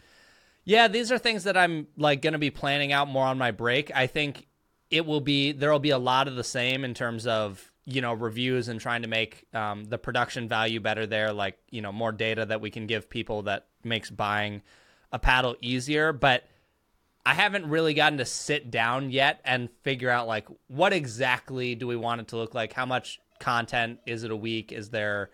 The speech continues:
other types of content we could branch into that could be interesting? Like, actually, one I did this year that I'd like to do more of, but I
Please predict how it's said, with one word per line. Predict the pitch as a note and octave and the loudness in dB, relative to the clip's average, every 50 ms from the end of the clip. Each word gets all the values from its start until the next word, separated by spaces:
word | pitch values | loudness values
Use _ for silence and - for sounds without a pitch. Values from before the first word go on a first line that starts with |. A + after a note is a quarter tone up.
| _ _ _ _ _ _ _ | _ _ _ _ _ _ _
other | - D3+ D#3+ D#3 D#3 C#3+ | 4 4 6 6 4 0
types | - - - C3 C3 C3+ - - | 0 0 0 0 0 0 -2 -8
of | D3+ B2+ | -12 -8
content | - - B2+ B2 B2+ - C#3+ C3 C3+ B2+ | -6 -4 -2 -2 -2 -2 -4 -4 -4 -4
we | B2+ A#2+ | -6 -6
could | - B2 A2+ G#2+ G#2 A2 - _ - | -4 -4 -6 -6 -8 -14 -20 _ -14
branch | A2+ A#2+ B2 A#2 A#2 A#2 A2 A2+ - | -6 -2 0 0 0 0 -2 -6 -6
into | A#2 A2+ A#2+ A2+ - C#3+ C3 C3+ | -6 -6 -6 -6 -4 -4 -4 -2
that | A#2+ A#2+ A2 G#2 - | 0 -2 -2 -2 -4
could | - A#2 | -8 -6
be | G#2 A#2 G#2 | -6 -6 -6
interesting? | G#2 A2 - - B2 - - C#3+ C#3 C3+ | -6 -8 -10 -12 -12 -8 -6 -6 -4 -2
Like, | B2+ B2 B2 G#2+ - - - | -2 -2 -4 -4 -8 -4 0
actually, | C3+ C3 B2 - - C3+ A#2+ A#2 A2 - - - _ _ _ _ _ _ | 2 2 2 0 -4 -4 -2 -2 -4 -6 -10 -16 _ _ _ _ _ _
one | B2 C3 C#3+ E3+ F#3+ | -2 2 2 4 4
I | F3+ E3+ | 4 2
did | D#3 D#3+ D3 C3 A#2+ | 2 0 -4 -2 -2
this | C3+ D3+ - - | -4 -4 -2 -2
year | G3+ G3 | -2 0
that | E3+ D#3+ D3 | 0 2 2
I'd | C#3+ B2+ A2+ | 2 2 0
like | A2+ A2+ A2+ A#2 C3+ F3+ - - | -2 -2 0 0 0 0 -2 -6
to | - G3 | -8 -8
do | E3 G3 G3+ | -6 -6 -6
more | G3 G3 G3+ G3+ G#3 G#3 | -4 -2 0 0 2 2
of, | G#3+ A3+ A#3 G#3+ F#3+ - _ _ _ _ - | 2 0 0 -2 -8 -16 _ _ _ _ -2
but | D3 C3 | 0 2
I | B2+ B2+ B2+ B2+ B2 | 4 2 2 0 -4